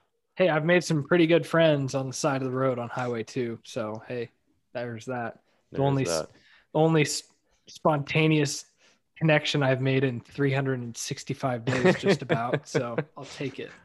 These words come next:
Speaker 2: Well, as much as I'm sure our listeners would love to hear us, you know, just talk shit about our, you know, Highway two travels and skiing travels and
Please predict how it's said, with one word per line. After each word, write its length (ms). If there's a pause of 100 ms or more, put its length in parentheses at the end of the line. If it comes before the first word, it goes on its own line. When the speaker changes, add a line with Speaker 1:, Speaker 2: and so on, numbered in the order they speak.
(840)
Speaker 2:
Well, 200
as 140
much 260
as 80
I'm 160
sure 240
our 400
listeners 420
would 140
love 220
to 100
hear 220
us, 340
you 100
know, 160
just 280
talk 340
shit 240
about 280
our, 280 (240)
you 120
know, 220 (1120)
Highway 340
two 260
travels 680
and 520
skiing 360
travels 480
and 280